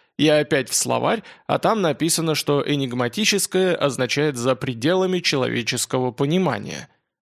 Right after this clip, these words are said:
Подумайте сами. Если дамочка пишет письмо директору федерального бюро и намекает на какие-то тёмные дела, о которых ему следует знать, выходит, кто-то в этих краях нарушает закон.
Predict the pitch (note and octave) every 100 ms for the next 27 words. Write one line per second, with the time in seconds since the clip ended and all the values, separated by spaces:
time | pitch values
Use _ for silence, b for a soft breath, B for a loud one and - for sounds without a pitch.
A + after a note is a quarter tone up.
0 | _ _ _ _ B2+ D3 C#4 B3+ - G3+
1 | - C3 C#3+ A2+ B2 - _ _ _ -
2 | A3+ - F3+ C3 C3 C3 B2+ - C3 -
3 | G3+ F#3 - D#3 - C3+ F3 C3+ B2+ F3
4 | - C3+ A#2+ C3 B2 D3 G#3 G3+ F#3+ E3+
5 | D#3+ A#2+ - B B B - A#3 C4+ -
6 | C4 A3 A3+ G#3 G#3+ A3 F#3 G#3 G#3+ G#3
7 | G3 C#3+ E3+ E3 A#2+ B2+ D3 C3+ - C3+
8 | B2+ C#3 C3 A#2 A#2+ - F3+ B3+ B B
9 | B B - G3 F3 C3 E3+ C3+ - _
10 | - - E3+ G3 D#3 D3 F3+ F3 - D#3
11 | C#3+ E3 D#3 D3 C3+ - C3+ C3+ A#2 A#2+
12 | - F3+ A#2